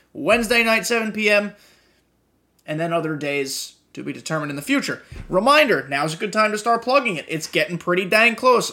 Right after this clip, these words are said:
Uh, my birthday stream, November twentieth. My thirtieth birthday is November nineteenth, but November twentieth, it is a Sunday. We are streaming Pokemon Scarlet or Violet, not both. That's impossible. Um, we're gonna stream one of them. We're gonna have a dandy of a time.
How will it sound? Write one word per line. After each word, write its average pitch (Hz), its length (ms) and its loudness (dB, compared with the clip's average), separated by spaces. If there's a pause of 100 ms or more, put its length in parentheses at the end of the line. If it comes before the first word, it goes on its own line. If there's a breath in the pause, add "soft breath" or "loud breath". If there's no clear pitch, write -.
(100)
Uh, 269 280 4
my 294 140 4
birthday 285 460 4
stream, 143 600 -4
November 226 500 -2
twentieth. 226 680 -4
My 180 180 -4
thirtieth 226 540 -8
birthday 196 420 -6
is 135 120 -10
November 165 420 -6
nineteenth, 156 560 -8
but - 160 -8
November 233 460 -2
twentieth, 240 600 -4
it 180 140 -4
is 190 140 -4
a 214 80 -4
Sunday. 208 640 -2 (420 soft breath)
We 214 160 -2
are 240 140 4
streaming 240 520 -4
Pokemon 254 520 0
Scarlet 247 600 2
or 226 120 -2
Violet, 147 400 -4
not 180 200 -4
both. 143 380 -8
That's 160 200 -10
impossible. 151 600 -12 (220 soft breath)
Um, 151 480 0 (520)
we're 208 180 2
gonna 240 120 2
stream 294 240 2
one 269 140 4
of 262 40 4
them. 269 120 0
We're 247 80 2
gonna 226 100 4
have 214 80 2
a 185 60 2
dandy 214 400 2
of 214 60 -4
a 214 40 0
time. 214 360 4